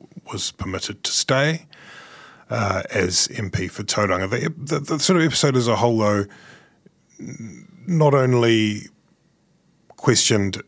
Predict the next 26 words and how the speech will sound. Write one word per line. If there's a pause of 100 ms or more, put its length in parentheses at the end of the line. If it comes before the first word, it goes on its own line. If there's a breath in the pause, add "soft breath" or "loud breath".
some
of
the
character
<laughs>
of
the
sorts
of
people
that (540 loud breath)
the
National
Party
has,
but
g-,
more
generally
in
politics,
it
also (120)
kind
of, (1120 loud breath)
uh,